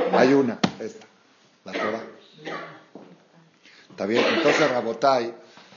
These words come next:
quiero decirles este secreto. Si alguien pregunta, "¿La tristeza dónde está? ¿En el cuerpo, en el alma?", imposible que esté en el alma. El alma es parte de Dios y Hashem, Oz Vehadvavin, como hay una Gemara en Masejet Hagigah Perek Bet que dice,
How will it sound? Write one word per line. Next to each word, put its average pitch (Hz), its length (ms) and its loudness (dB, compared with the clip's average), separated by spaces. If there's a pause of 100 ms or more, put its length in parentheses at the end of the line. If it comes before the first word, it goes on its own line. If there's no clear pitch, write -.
(180)
quiero 143 220 2
decirles 127 420 -4
este 110 220 -6
secreto. - 500 -10 (540)
Si - 160 -4
alguien 160 200 2
pregunta, 147 340 2
"¿La 120 140 0
tristeza 131 440 -2
dónde 123 180 0
está? 113 240 -2
¿En 107 60 -4
el 104 120 -6
cuerpo, 135 360 2
en 120 60 -2
el 107 120 0
alma?", 123 520 0 (280)
imposible 123 640 2
que 107 80 -4
esté 101 160 2
en 110 100 6
el 110 120 6
alma. 110 420 2 (420)
El 120 200 6
alma 143 280 4
es 135 100 -2
parte 135 380 4
de 123 120 2
Dios 127 380 2
y 123 40 2
Hashem, 127 380 0
Oz 123 220 0
Vehadvavin, 123 640 2
como 123 260 2
hay 127 100 4
una 131 160 0
Gemara 120 300 0
en 127 80 -2
Masejet 120 440 -4
Hagigah 113 380 0
Perek 113 260 0
Bet 123 180 2
que 123 120 -4
dice, 117 360 -2